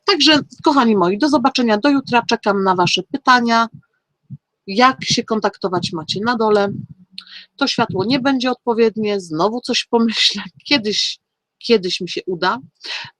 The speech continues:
Grunt, że mnie dobrze słychać i trochę widać. Myślę, że to wystarczy. E, no i dobrze, i do zobaczenia. Buziaki dla was.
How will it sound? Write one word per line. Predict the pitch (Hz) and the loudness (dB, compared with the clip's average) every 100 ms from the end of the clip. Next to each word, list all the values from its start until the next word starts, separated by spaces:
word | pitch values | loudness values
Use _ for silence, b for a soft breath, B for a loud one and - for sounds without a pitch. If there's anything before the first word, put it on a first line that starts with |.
| - | -8
Grunt, | 247 330 302 | 2 4 4
że | 262 | 4
mnie | 254 233 | 2 0
dobrze | 226 214 | 0 -2
słychać | 202 226 202 196 | -4 -4 -6 -6
i | |
trochę | 185 185 170 | -10 -8 -10
widać. | 156 151 - | -10 -10 -8
Myślę, | 180 175 | -8 -8
że | 165 | -10
to | 175 | -12
wystarczy. | 180 - 254 - 202 B B B - | -6 -2 -2 -2 -8 B B B -2
E, | 202 202 | 2 2
no | 220 - 392 466 | 0 -2 0 2
i | 330 | 2
dobrze, | 220 220 | 0 -2
i | 311 | -2
do | 311 | 0
zobaczenia. | 285 277 262 254 240 226 _ - | 2 2 2 0 0 -2 _ -12
Buziaki | 202 226 233 220 190 | -4 0 0 -2 -4
dla | 185 | -2
was. | 170 - | -4 -10